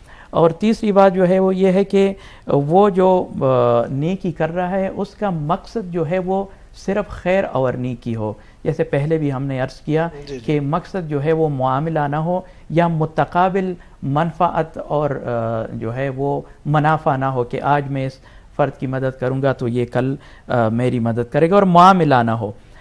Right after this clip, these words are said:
Speaker 1: एक और बात जो है वो शोहरत के लिए ना हो, जो इस भाई ने जो है वो
Speaker 2: जी।
Speaker 1: सवाल किया था, भाई था या बहन थी, बहरहाल, अ, ये है कि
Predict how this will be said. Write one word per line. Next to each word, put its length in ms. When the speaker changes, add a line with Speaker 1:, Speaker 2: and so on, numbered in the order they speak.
Speaker 1:
एक 180
और 120
बात 200
जो 120
है 100
वो 160
शोहरत 540
के 100
लिए 260
ना 120
हो, 240
जो 80
इस 140
भाई 260
ने 200
जो 140
है 120
वो 200
Speaker 2:
जी। 100
Speaker 1:
सवाल 280
किया 280
था, 180
भाई 420
था 100
या 300
बहन 240
थी, 180
बहरहाल, 440
अ, 280
ये 200
है 160
कि 300